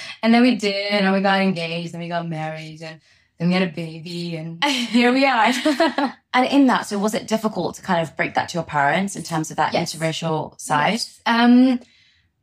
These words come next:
Speaker 1: I would say less difficult than perhaps a lot of stories I've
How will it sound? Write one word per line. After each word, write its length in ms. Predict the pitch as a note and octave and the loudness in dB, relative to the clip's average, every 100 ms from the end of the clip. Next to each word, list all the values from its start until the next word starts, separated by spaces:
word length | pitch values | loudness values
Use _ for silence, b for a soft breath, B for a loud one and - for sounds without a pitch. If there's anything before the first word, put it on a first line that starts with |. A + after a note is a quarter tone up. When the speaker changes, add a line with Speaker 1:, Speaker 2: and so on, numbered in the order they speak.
| - | -2
Speaker 1:
I 60 | A#3 | 2
would 140 | C#4 - | 2 2
say 120 | D#4 | 2
less 500 | B3+ G3+ F#3+ F#3 - | 2 2 2 0 -6
difficult 760 | - G3+ - A#3 B3+ B3 C4 B3 | -4 -4 -2 0 4 4 4 2
than 200 | G3+ G3 | 0 0
perhaps 360 | G#3 G3 G3+ - | -2 0 0 0
a 40 | G3 | 0
lot 100 | F3+ | 2
of 80 | F#3 | 0
stories 480 | - - F3+ F3+ F3+ | -6 -2 0 2 2
I've 220 | E3+ D#3 | 0 -2